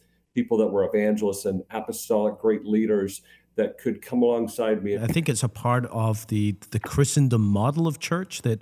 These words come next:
Speaker 2: mission territory was seen to be in a faraway land. And so there was no one to reach. So what do you require of church leaders? To shepherd the flock and to
Speaker 1: That's
Speaker 2: teach the
Speaker 1: right.
Speaker 2: flock. And so you had a focus on a therapeutic model of pastoral care,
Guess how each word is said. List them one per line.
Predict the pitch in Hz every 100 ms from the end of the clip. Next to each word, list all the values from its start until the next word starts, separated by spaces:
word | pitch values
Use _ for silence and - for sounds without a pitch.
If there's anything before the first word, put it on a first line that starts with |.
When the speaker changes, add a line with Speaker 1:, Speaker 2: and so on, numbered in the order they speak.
| _
Speaker 2:
mission | 127 131 165 - 170 127 110 - _
territory | - 139 156 147 120 110
was | 110 117 104 110
seen | - 135 127
to | -
be | 120 117 110 110 _ _ -
in |
a | 110
faraway | - 120 110 101
land. | 92 110 110 85 76 - - -
And | 135
so | - 151
there | 127
was | 120 113
no |
one | 147 101
to | 95
reach. | 95 208 - - -
So | 117 113 104 - - _ -
what | 147
do | 151
you | 135
require | 113 - 123 117
of | 110 -
church | 120 -
leaders? | 117 143 202 -
To | - 101
shepherd | - 135 139 139
the | 107
flock | - 95 98 151
and | - 120
to | 147
Speaker 1:
That's | 110
Speaker 2:
teach | 247 -
the | 104
Speaker 1:
right. | 87
Speaker 2:
flock. | 82 80 -
And | 101
so | -
you | 120 120
had | 120 113 -
a | 107
focus | - 131 - 120 -
on | 120 117 110 104 - -
a | -
therapeutic | - 139 143 - - 131 113 113
model | 110 110
of | 110 -
pastoral | 113 101 117
care, | 104 104 98